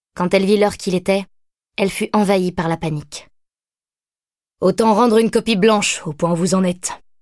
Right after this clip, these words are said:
ajouta le professeur en fronçant les sourcils. « Les autres ont déjà terminé. Je suppose qu'eux n'ont pas fait la fête toute la nuit. »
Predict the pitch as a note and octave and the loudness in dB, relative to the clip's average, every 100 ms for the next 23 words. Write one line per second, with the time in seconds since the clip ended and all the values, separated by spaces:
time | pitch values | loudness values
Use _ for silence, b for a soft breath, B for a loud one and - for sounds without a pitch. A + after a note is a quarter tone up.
0 | _ - G3 F3 G3+ F3+ F3 F#3+ F#3+ - | _ -4 -4 -2 0 0 0 -4 -4 -2
1 | F#3 F3+ F3 F#3 F3+ F#3 E3+ F3+ - - | 0 0 -2 -4 -2 0 0 -2 -6 -8
2 | F3 - _ _ _ _ _ _ _ _ | -10 -16 _ _ _ _ _ _ _ _
3 | - E3+ F#3+ F#3+ F#3 F3 F3+ F3+ F#3+ F#3 | -4 0 2 2 0 2 2 2 2 2
4 | F3 F3 F3 _ _ _ _ _ _ _ | 2 0 -2 _ _ _ _ _ _ _
5 | _ E3 D#3+ E3 C#3 E3+ D#3 - - E3 | _ -10 -8 -8 -2 0 0 -4 -2 -2
6 | D#3+ D3+ D#3+ - E3 D3+ - D#3 - - | -2 -6 -8 -8 -8 -6 -4 -4 -4 -12
7 | - E3 F#3 F3 - | -4 0 2 0 -4